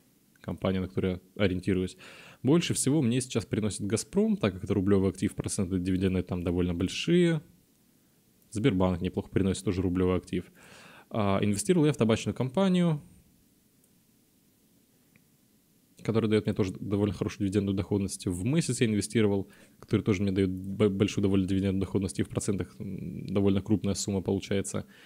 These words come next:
Я в две табач-, да, табачных компании инвестировал, вот они, там в одну побольше, в другую поменьше закинул, дивиденды тоже, соответственно, ам, видите на экране, они относительно большие, но в теории, конечно, если все так же продолжится, оно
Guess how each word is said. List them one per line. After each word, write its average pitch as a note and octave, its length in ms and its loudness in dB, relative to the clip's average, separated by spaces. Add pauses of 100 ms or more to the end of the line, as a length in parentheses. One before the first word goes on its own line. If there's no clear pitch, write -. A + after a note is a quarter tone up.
(220)
Я A2 100 4
в F#2+ 60 4
две G2+ 140 4
табач-, F#2+ 340 0
да, G2+ 140 -2
табачных G2 400 -4
компании G2 300 -2
инвестировал, G2 400 0
вот F2+ 140 0
они, F2+ 200 -6 (120)
там F2+ 360 -6
в F#2+ 60 0
одну F#2 180 -2
побольше, B2+ 380 -2
в - 20 0
другую F#2 180 0
поменьше G2 300 0
закинул, G#2 360 2
дивиденды F2+ 380 0
тоже, F2+ 200 -6
соответственно, F#2+ 500 -6 (760)
ам, G2+ 260 -6
видите G2 300 0
на A2+ 80 0
экране, E3+ 460 2
они G#2 140 0
относительно A#2+ 420 -4
большие, C#3+ 400 2
но C#3 140 0
в - 40 -12
теории, A#2 220 0
конечно, G#2 320 -4
если G2 420 -2
все - 160 -14
так F#2+ 160 -2
же F2+ 60 -8
продолжится, G#2 640 0
оно G2 420 -2